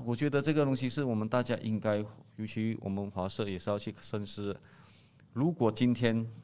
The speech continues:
西蒙真的是这么差的话，那我无话可说。可是我看到的是，我们西蒙里面，尤其我们行动党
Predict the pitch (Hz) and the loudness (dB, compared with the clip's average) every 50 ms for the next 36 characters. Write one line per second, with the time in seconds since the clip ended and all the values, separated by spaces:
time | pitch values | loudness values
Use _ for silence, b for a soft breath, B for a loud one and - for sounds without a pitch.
0 | - - - - - - - - 135 127 117 113 113 117 110 110 107 104 104 - | -20 -20 -20 -16 -12 -8 -2 0 2 2 2 2 2 0 0 0 -2 -2 -2 -4
1 | 110 - - 110 110 104 - - 98 92 87 92 95 107 101 - - b b b | -6 -4 0 0 0 0 0 -2 -4 -4 -2 -2 -2 -2 -2 -2 -4 b b b
2 | b b b b b b - 131 127 110 98 92 104 104 113 117 113 110 - - | b b b b b b -2 0 0 0 0 -4 -6 -6 -6 -8 -8 -10 -12 -12
3 | - 90 82 - - _ _ _ _ _ _ _ _ _ _ _ - 120 113 110 | -14 -14 -16 -18 -20 _ _ _ _ _ _ _ _ _ _ _ -8 -6 -2 0
4 | 160 160 127 110 110 - 143 131 127 135 131 123 110 101 - - 123 120 - - | 2 2 2 2 2 2 2 4 6 6 6 6 4 2 2 0 -2 -2 -2 -6
5 | - - - _ _ - 101 101 107 113 117 113 - 120 113 113 113 117 110 104 | -16 -20 -20 _ _ -8 -4 -2 0 0 0 0 2 2 2 2 2 2 0 0
6 | 104 110 117 113 - - b b b b b b b b b b _ _ _ - | 0 0 0 -2 -4 -8 b b b b b b b b b b _ _ _ -4
7 | 113 104 123 117 110 107 104 - 113 110 113 117 107 98 90 82 | 0 4 6 6 6 6 6 4 4 4 4 4 4 2 0 0